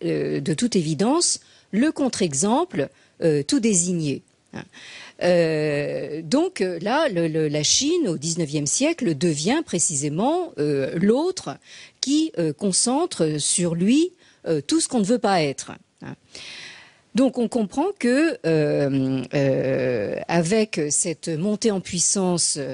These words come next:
euh, de, euh, l'Europe du dix-neuvième siècle, cette Europe, euh, donc, euh, euh, industrielle, cette Europe, euh, révolutionnaire, euh, dans la tradition française, hein,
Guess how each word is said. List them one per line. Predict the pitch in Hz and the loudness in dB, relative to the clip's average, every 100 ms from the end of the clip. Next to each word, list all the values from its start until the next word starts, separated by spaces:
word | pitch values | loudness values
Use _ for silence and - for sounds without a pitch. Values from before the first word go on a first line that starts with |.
| - | -6
euh, | 160 143 135 180 143 139 | -2 0 0 0 0 -2
de, | 127 160 139 139 | 2 2 2 2
euh, | 143 139 | 0 0
l'Europe | 139 156 185 160 | 0 2 0 -2
du | 160 | -4
dix-neuvième | 139 147 156 135 151 | -4 -4 -4 -4 -2
siècle, | 160 - 285 320 240 156 | 0 0 0 -2 -4 -4
cette | - 156 170 | -4 -4 -4
Europe, | 156 180 180 180 | 0 0 0 -2
euh, | 139 | -6
donc, | 127 147 135 | -2 -4 -4
euh, | 156 139 127 - - - - | -4 -4 -6 -10 -18 -10 -2
euh, | 143 131 - | 0 0 0
industrielle, | 160 160 165 - 202 214 262 277 | 0 2 -2 -2 0 2 2 2
cette | - 165 - | -2 -8 -4
Europe, | 165 147 160 160 180 170 | -4 0 0 0 0 0
euh, | 139 131 | -2 0
révolutionnaire, | 151 147 156 147 - 151 175 175 160 147 | 0 2 2 0 0 0 2 2 2 0
euh, | 135 135 | 0 -2
dans | 135 143 | -2 -2
la | 139 | -2
tradition | 135 151 135 - 147 | -2 -4 -2 -2 -4
française, | - 180 - 269 311 349 202 139 - - - - | -2 0 0 2 2 2 0 -2 -4 -16 -18 -16
hein, | 160 170 | -12 -12